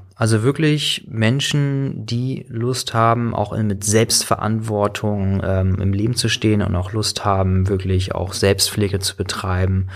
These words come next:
um sich das Leben innerhalb der Gesellschaft noch mehr auch zu vereinfachen und auch, ähm, leichter zu gestalten. Dass man wirklich noch mehr Freiheit auch bekommt, weil man weiß, oh, ich,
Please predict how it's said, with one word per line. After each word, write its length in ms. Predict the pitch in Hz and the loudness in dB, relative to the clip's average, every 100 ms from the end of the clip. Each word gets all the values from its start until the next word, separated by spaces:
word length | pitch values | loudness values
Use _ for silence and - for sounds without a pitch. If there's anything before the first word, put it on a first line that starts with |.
| - - - | -14 -18 -2
um 420 | 113 110 120 127 | 4 6 6 4
sich 160 | 113 110 | 2 2
das 240 | 95 87 | 0 0
Leben 300 | 107 110 110 | 2 4 4
innerhalb 480 | 107 104 101 101 98 | 2 0 0 -2 -2
der 100 | 101 | -2
Gesellschaft 680 | 95 95 90 90 - 95 92 - | 0 0 0 0 -2 -4 -8 -6
noch 380 | 98 101 107 - | -2 -2 -2 -4
mehr 480 | 101 95 92 90 - | -4 -2 -2 -2 -4
auch 260 | 95 95 - - - - | -6 -6 -12 -20 -20 -4
zu 160 | - | -2
vereinfachen 760 | 104 - 113 123 120 87 - 92 - - - _ _ | 0 2 4 4 2 -4 -4 -8 -10 -20 -20 _ _
und 240 | 107 95 | -4 -2
auch, 240 | 92 95 92 | -2 -2 -2
ähm, 340 | 92 90 87 | -2 -2 -2
leichter 500 | 98 98 110 - 98 | 0 2 2 0 -2
zu 140 | 92 | -4
gestalten. 640 | 101 95 95 113 95 - - _ _ _ - _ _ _ _ | -6 -6 -2 -2 -2 -8 -18 _ _ _ -20 _ _ _ _
Dass 180 | - 95 | -6 -4
man 140 | 95 | -2
wirklich 260 | 98 95 95 | -2 -2 -2
noch 180 | 104 95 | -4 -2
mehr 100 | 101 | -4
Freiheit 560 | - - 110 117 107 | -2 2 4 4 2
auch 160 | - 95 | 0 -6
bekommt, 440 | 95 - 95 95 | -8 -6 -4 -2
weil 100 | 95 | -2
man 160 | 92 92 | -2 0
weiß, 340 | 92 92 - - | 0 -2 -4 -6
oh, 160 | 262 | -6
ich, 200 | 120 - | -6 -10